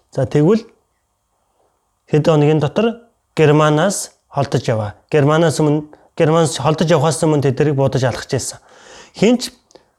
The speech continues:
Мартин Лютерийг алсан ч алуурчин болохгүй гэдэг хууль гаргаж байгаа.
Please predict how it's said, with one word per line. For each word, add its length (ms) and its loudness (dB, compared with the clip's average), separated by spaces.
Мартин 320 0
Лютерийг 480 2
алсан 480 -2
ч 80 -16
алуурчин 460 0
болохгүй 400 2
гэдэг 220 -2
хууль 180 -2
гаргаж 240 -4
байгаа. 200 -10